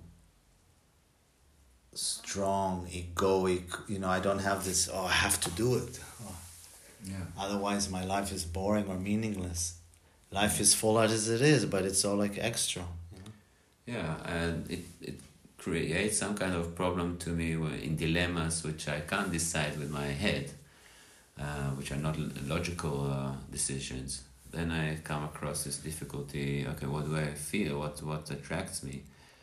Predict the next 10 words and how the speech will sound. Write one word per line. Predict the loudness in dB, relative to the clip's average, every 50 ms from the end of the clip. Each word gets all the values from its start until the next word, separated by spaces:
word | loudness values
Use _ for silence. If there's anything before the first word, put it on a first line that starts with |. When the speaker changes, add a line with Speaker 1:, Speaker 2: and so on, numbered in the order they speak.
| -20 -20 -20 _ _ _ _ _ _ -8
Speaker 2:
And | -6 -4
there, | 0 0 2 2
when | 2 2 2 2 0
there | 0 0 -2 -2
are | -2
no | -2 0 0 0 0 -2
strong | -2 -2 -2 -2 -2 -2
feelings | -2 -2 -2 0 0 2 0 0 -2 -2
around, | -4 -4 -4 -2 -2 -2 -2 -2
I'm, | -2 -2 -4 -4 -4 -6 -6